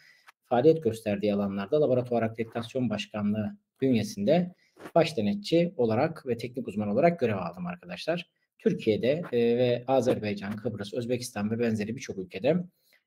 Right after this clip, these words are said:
e, eğitim ve danışmanlık hizmetleri sunan bir firmayız. Ran Kalite'nin kurucusu ve aynı zamanda genel müdürüyüm. Evet,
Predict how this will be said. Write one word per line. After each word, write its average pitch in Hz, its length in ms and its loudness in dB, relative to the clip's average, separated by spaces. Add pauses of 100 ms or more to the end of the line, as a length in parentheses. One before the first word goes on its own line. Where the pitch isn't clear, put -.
(120)
e, 127 80 4 (1080)
eğitim 151 340 4
ve 117 100 2
danışmanlık 120 500 0
hizmetleri 101 440 -4
sunan 165 300 0
bir - 40 0
firmayız. 117 640 -4
Ran 139 180 0
Kalite'nin 104 400 -4
kurucusu 143 640 0 (320)
ve 139 40 -6
aynı 131 220 2
zamanda 104 640 2 (100)
genel 113 380 0 (160)
müdürüyüm. 101 340 -2 (1300)
Evet, 143 340 6